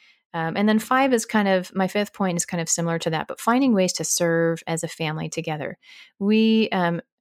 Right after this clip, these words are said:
we did a little bit of that. I mean, we, we certainly served as a family locally,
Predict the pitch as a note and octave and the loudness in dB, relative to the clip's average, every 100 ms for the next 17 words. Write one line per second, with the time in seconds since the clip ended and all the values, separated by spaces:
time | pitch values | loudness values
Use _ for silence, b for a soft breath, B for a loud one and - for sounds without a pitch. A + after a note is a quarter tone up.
0 | _ - G#3 G#3+ B3+ G#3+ G3 G3 A#3+ A#3+ | _ -4 -2 2 2 2 2 2 2 2
1 | A3+ G3+ F#3+ F#3 - F#3 F#3 G#3+ - - | 2 4 2 0 -2 -4 0 -2 -2 -2
2 | A3+ A3 D4 B3 F#3+ - G3 F#3+ F3+ F3 | 0 0 -2 0 -2 0 0 2 0 -4
3 | - F3+ E3+ E3 D#3+ F3 F3+ E3+ D3 D#3+ | -2 -2 0 -2 0 -2 0 -2 -4 -6